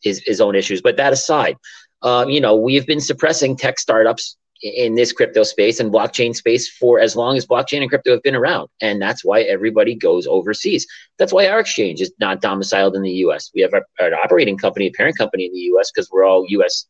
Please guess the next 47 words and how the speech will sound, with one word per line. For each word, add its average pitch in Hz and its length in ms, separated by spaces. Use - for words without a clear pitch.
you 104 80
know, 87 140
and 90 160
North 87 220
American 95 320
ownership. 160 420
But, 139 200
you 147 120
know, 160 80
we 170 140
operate 160 340
overseas 165 440
because 170 320
we 170 120
actually 170 360
geofence 151 500
out - 220
U 135 240
S, - 420
uh, 107 140
from 131 160
our, 127 80
from 131 140
our 107 300
centralized 117 460
exchange, 98 340
we 113 80
geofence 107 460
out 123 200
U 117 180
S 127 200
traders. 156 300
We 101 80
have 117 200
to. - 140
Um, 101 380
so 147 200
what 139 140
I 139 80
think 120 340
is 110 220
that, 113 280
you 131 100
know, 95 120
finally 139 560
they're 110 120
acknowledging 104 800